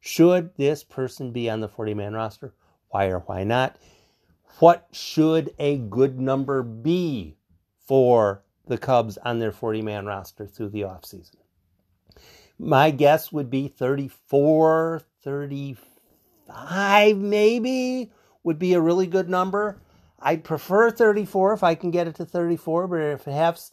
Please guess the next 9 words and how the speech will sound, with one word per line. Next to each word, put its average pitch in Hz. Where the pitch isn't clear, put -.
has 165
to 175
be 165
thirty-five, 165
then 151
for 165
thirty-five 151
it 139
is. 156